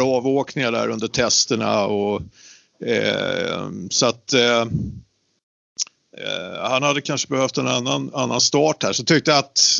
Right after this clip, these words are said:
ja, var, det var inte så jävla lätt att göra någonting från den startpositionen han hade.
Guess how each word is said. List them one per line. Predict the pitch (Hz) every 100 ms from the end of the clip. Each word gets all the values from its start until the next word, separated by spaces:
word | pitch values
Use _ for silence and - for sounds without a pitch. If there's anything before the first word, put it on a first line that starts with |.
| -
ja, | 160 117 -
var, | 143 151 143 143 147 143 147 139 - _ - - - _ _ _ _
det | 156 160
var | 151 160
inte | 160
så | 147 151
jävla | 139 127 127
lätt | 127 -
att | 131
göra | 123 127
någonting | 139 135 127 117
från | 127
den | 117
startpositionen | - 127 117 - 113 127 - 117 113
han | 113 113
hade. | 127 117 113 139